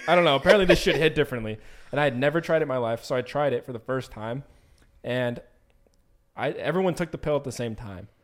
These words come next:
So we're all, like, in the middle of the crowd at this festival. Sun's going down. We're like, "Oh, shit."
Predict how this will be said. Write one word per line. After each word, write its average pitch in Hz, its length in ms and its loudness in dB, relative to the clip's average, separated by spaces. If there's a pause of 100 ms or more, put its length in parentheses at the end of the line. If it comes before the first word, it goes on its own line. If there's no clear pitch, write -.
(360)
So 131 120 -6
we're 131 100 2
all, 143 100 6
like, 127 160 2
in 123 80 -4
the 117 40 -6
middle 127 200 -2
of 120 80 -2
the 120 60 -6
crowd 120 300 -2
at 113 100 -4
this 107 120 -10
festival. 110 420 -8
Sun's 127 340 -4
going 117 260 -2
down. 117 480 -4
We're 110 80 -4
like, 107 160 -6
"Oh, 113 160 -4
shit." 123 480 -6